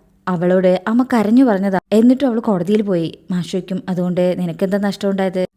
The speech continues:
"അല്ല അച്ഛാ, നമ്മുടെ വീട്ടിൽ ഒരാളെ ജയിലിലേക്ക് അയച്ചാൽ ഒന്നുമില്ലെങ്കിലും ഈ വീടിനൊരു അന്തസ്സില്ലേ?" മാഷ് ചോദിക്കും, "എല്ലായ്പ്പോഴും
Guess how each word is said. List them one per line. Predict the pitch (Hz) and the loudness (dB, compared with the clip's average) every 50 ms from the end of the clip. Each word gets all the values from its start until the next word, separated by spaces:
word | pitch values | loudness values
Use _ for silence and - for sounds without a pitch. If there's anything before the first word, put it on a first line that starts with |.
| _ - | _ -4
"അല്ല | 196 190 170 175 | -2 0 0 0
അച്ഛാ, | 185 180 196 190 185 | 0 0 -2 -2 -2
നമ്മുടെ | 185 190 185 180 175 180 190 | -2 -2 -2 -2 -2 0 0
വീട്ടിൽ | 190 196 196 202 202 202 | 0 0 0 0 0 0
ഒരാളെ | 190 196 196 190 196 190 190 185 - 202 | 2 2 2 2 0 0 -2 -2 -6 -6
ജയിലിലേക്ക് | 180 208 190 180 185 185 185 180 - 208 | -4 -2 0 0 0 0 -2 -2 -2 -2
അയച്ചാൽ | 202 185 185 - 208 190 185 - _ - | -4 -4 -4 -4 -4 -4 -4 -4 _ 0
ഒന്നുമില്ലെങ്കിലും | 220 202 185 190 185 190 190 180 180 190 180 190 - - | 0 2 2 2 0 -2 -2 -4 -4 -6 -6 -6 -8 -8
ഈ | 160 165 | -8 -8
വീടിനൊരു | 175 180 180 196 196 214 208 226 | -6 -6 -4 -2 0 0 0 0
അന്തസ്സില്ലേ?" | 208 180 170 180 208 202 - 226 208 180 170 175 - 202 | 0 0 -2 -4 -6 -4 -4 -2 -2 -4 -4 -6 -4 -2
മാഷ് | 202 196 185 180 - | 0 0 0 0 -2
ചോദിക്കും, | 196 196 190 214 196 - 202 | -4 -4 -4 -6 -6 -2 -2
"എല്ലായ്പ്പോഴും | 190 190 190 185 185 185 190 202 196 196 196 196 | 0 2 2 2 0 0 0 2 2 2 0 0